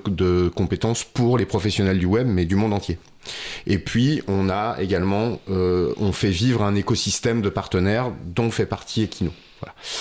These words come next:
Et donc, pour revenir à cette formation, bah, effectivement, c'est une formation qui concerne des personnes individuelles, euh, qui a été suivie maintenant, euh, par un peu moins ou peut-être un peu plus de quinze mille personnes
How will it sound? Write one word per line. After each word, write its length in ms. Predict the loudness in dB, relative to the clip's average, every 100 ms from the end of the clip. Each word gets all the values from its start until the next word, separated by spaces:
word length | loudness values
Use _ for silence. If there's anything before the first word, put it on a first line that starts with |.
| -8 -8 -2
Et 80 | 0
donc, 140 | 2
pour 140 | 2
revenir 280 | 0 0 0
à 60 | 0
cette 180 | -2 0
formation, 540 | 0 0 0 0 2
bah, 80 | 0
effectivement, 420 | -2 -4 -2 -2
c'est 120 | 0
une 80 | -2
formation 400 | 0 -2 0 -2
qui 120 | 0
concerne 380 | -2 0 0 0
des 100 | -2
personnes 460 | -2 -4 0 -2 -2 -2
individuelles, 680 | 0 0 2 2 2 -2 -6 -18 -16 -16 -16 -6
euh, 540 | 0 4 4 4 2 0
qui 160 | 0
a 60 | 0
été 220 | 2 -2
suivie 480 | -2 0 0 2 2
maintenant, 720 | 2 0 0 0 2 0 0
euh, 180 | 0 -2
par 440 | -2 -4 -2 -4 -4
un 120 | -4
peu 120 | 0 2
moins 360 | 4 2 2
ou 80 | 0
peut-être 280 | 0 -2 0
un 80 | -2
peu 120 | -2
plus 200 | -2 -2
de 100 | -2
quinze 280 | 0 0 0
mille 160 | 0
personnes 540 | -2 -2 -2 0 -2